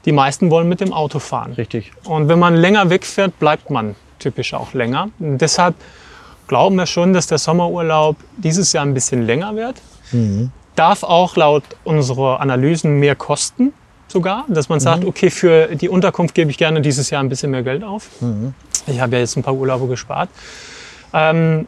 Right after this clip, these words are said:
Speaker 1: und also ich glaube an einem sehr starken Sommer, aber ich glaube auch an einen sehr starken Oktober.
Speaker 2: Mhm.
Speaker 1: Ähm, der Herbsturlaub in Dänemark ist sehr,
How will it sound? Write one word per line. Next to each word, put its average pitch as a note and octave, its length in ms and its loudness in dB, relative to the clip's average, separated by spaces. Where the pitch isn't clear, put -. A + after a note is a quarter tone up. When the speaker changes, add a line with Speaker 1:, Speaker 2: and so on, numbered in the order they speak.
Speaker 1:
und E3 580 2
also E3 200 0
ich - 180 0
glaube E3 460 4
an C#3+ 160 -2
einem C3 320 0
sehr D#3 220 0
starken C#3+ 420 -2
Sommer, D3+ 400 0
aber C3 160 -4
ich - 120 -10
glaube C3 360 0
auch D3 240 2
an C#3+ 100 -8
einen A#2 280 -8
sehr C#3+ 360 0
starken C3 480 -6
Oktober. B2+ 720 -4
Speaker 2:
Mhm. G2 260 -12
Speaker 1:
Ähm, A2 420 -6
der C#3 320 2
Herbsturlaub F3+ 600 0
in E3 100 -2
Dänemark D3+ 460 0
ist C3 180 -6
sehr, D3 480 -2